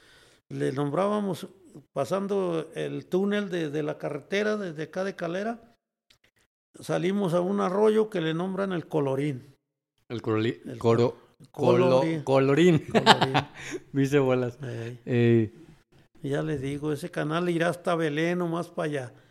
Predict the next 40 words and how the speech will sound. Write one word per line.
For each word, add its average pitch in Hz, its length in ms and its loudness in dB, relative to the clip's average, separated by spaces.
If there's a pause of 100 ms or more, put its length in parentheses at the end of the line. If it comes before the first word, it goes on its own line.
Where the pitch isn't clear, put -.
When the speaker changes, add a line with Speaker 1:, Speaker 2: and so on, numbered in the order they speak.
(300)
Speaker 1:
Yo 170 100 -2
ya 185 380 0
muy 175 240 -2
lejos 180 360 -4
para 147 200 -6
allá 165 140 -2
ya 170 120 -6
no 170 140 -6
fui 151 140 -8
a 160 80 -8
trabajar, 147 440 -8
pero 135 160 -8
trabajamos 165 600 -4
mucho 185 300 -6
lo 165 160 -8
que 147 140 -10
fue 175 180 -10
en 190 80 -8
el 170 160 -8
canal 160 460 -8 (420)
y 139 60 -8
la 123 180 -6
presa 135 380 -8
de 123 100 -14
San 123 200 -14
Antonio. 110 360 -18 (1600)
Speaker 2:
¿Y 113 400 8
a 110 60 10
usted 110 200 4
le 131 120 4
tocó, 127 220 2
mi 131 140 4
Toño, 127 320 6
ver 120 240 8
cuando 107 600 6
se 104 200 2
hizo 104 200 4
el 110 120 2
cambio 117 400 4
de 98 460 2